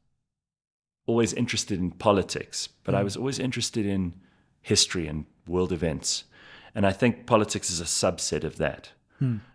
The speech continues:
Speaker 1: Um, in terms of broadcasting and media, because you asked, I, I don't know that there was ever an indication that this is what I would do.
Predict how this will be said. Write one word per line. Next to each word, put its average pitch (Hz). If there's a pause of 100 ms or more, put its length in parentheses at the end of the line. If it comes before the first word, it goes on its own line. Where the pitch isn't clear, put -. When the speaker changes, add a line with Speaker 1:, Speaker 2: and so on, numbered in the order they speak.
(180)
Speaker 1:
Um, 95 (180)
in 113
terms 135
of 104
broadcasting 117
and 87
media, 151 (280)
because 104
you 98
asked, - (120)
I, 123
I 127
don't 139
know 113
that 98
there 107
was 92
ever 92
an 90
indication 90
that 82
this 82
is 80
what 80
I 78
would 76
do. 80